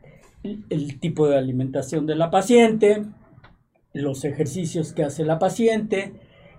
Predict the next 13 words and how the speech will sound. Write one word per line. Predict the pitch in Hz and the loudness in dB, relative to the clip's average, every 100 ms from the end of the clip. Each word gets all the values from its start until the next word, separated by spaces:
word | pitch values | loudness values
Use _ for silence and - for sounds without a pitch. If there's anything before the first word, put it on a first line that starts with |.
| - | -2
el, | 190 190 185 190 185 185 - - _ | 6 6 6 4 0 -6 -16 -20 _
porque | 160 160 | -4 0
no | 160 196 | 2 6
es | |
lo | 220 | 6
mismo | 226 233 202 170 | 8 8 6 2
una | 160 175 175 | 4 2 2
paciente | 180 170 202 - | 2 0 -4 -4
que | 156 | -8
se | 127 147 | -6 -4
embaraza | 139 147 156 175 175 127 | 0 2 4 4 0 -6
con | - 135 | -4 0
sobrepeso | - 175 185 226 240 233 226 160 | 6 8 8 6 8 6 6 2